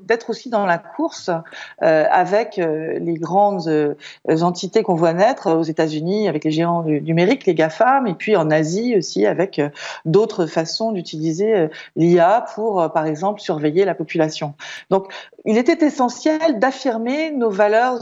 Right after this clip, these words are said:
européennes, euh, liées aux droits de l'homme, le respect de la dignité humaine, le respect de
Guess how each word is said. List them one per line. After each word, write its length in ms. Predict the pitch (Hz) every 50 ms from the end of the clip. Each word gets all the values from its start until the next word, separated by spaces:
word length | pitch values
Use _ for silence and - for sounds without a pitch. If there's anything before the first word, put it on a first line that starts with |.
| 196 196
européennes, 800 | 208 190 202 196 - 175 175 175 196 226 247 277 285 302 285 254
euh, 120 | 208 190
liées 180 | 185 180 190 196
aux 100 | 190 180
droits 220 | 170 170 185 190
de 140 | 185 180 165
l'homme, 360 | 160 165 196 262 285 285 226 180 170 165
le 80 | 170
respect 380 | 170 156 180 175 - - - 208
de 60 | 190
la 80 | 160 151
dignité 420 | 160 175 185 190 190 180 - 196
humaine, 400 | 190 185 180 175 175 233 294 302
le 80 | 226 185
respect 340 | 175 180 175 - 202 202 190
de 180 | 170 170 170